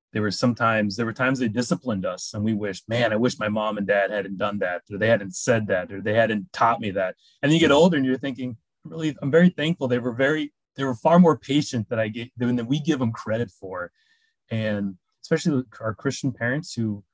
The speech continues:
Speaker 1: probably have erred on the side of grace, knowing that we have a lot yet to learn in life. Um, they, they come back and forgive us.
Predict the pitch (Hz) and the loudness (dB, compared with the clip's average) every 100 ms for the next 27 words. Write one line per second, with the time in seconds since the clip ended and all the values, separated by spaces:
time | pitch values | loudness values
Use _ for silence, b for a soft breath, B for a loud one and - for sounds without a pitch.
0 | _ _ _ - 117 165 175 131 135 - | _ _ _ -4 0 2 2 2 0 -2
1 | 107 120 139 135 135 117 120 123 107 107 | -2 -2 -2 -6 -6 -2 -2 -2 -4 -4
2 | 120 - 113 110 117 107 107 95 92 95 | -2 -4 -4 -2 -2 -4 -4 -4 -6 -8
3 | - 101 - 95 98 101 117 110 104 135 | -8 -10 -10 -8 -4 -4 -4 -6 -10 -12
4 | - _ _ 104 92 92 95 104 104 - | -16 _ _ -14 -12 -14 -10 -6 -6 -6
5 | - 120 95 - - 117 101 104 107 - | -8 -6 -6 -10 -6 -4 0 0 -2 -6
6 | 92 98 95 101 110 120 135 - | -8 -8 -6 -4 -2 -4 -4 -10